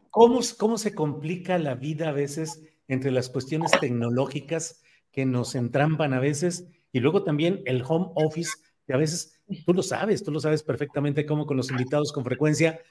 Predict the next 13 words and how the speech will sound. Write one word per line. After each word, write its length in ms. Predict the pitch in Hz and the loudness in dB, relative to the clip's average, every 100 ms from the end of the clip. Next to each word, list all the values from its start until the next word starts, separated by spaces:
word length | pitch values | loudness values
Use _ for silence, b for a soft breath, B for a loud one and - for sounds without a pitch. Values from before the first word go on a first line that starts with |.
| _ | _
se 160 | - | 0
escucha 360 | - - 131 120 | 0 0 -4 -2
un 120 | 113 | -2
ruido, 400 | 107 143 139 143 | 2 4 6 4
se 140 | 131 143 | 6 6
asoma 300 | 160 147 139 | 8 6 6
alguien 280 | 123 123 | 4 4
atrás, 400 | 120 117 147 151 | 2 2 2 2
llega 220 | 135 147 139 | 2 2 2
el 100 | 127 | 2
plomero, 600 | 135 135 170 160 156 156 B - | -2 0 0 2 0 -2 B 6
los 240 | 143 135 | 8 8
niños, 580 | 160 190 156 156 170 165 | 8 8 6 4 2 0